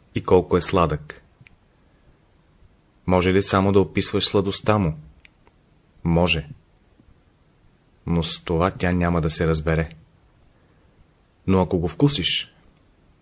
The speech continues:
веднага ще добиеш познание за сладостта му. Значи опитът е меродавен. Човек трябва да опита нещата,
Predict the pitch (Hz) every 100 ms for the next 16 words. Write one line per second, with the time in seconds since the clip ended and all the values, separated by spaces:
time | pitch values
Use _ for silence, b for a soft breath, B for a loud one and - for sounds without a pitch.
0 | _ _ _ _ _ _ 98 101 123 98
1 | - 85 85 85 82 - 85 87 82 80
2 | 78 - 80 73 - 78 73 - - -
3 | _ _ _ b b b b b b -
4 | 92 98 107 131 - 107 - 107 - 98
5 | 90 82 101 90 78 76 - _ _ _
6 | - - - - - - - - _ -
7 | B B B B B - 117 147 117 110
8 | 101 95 80 87 87 80 - 82 -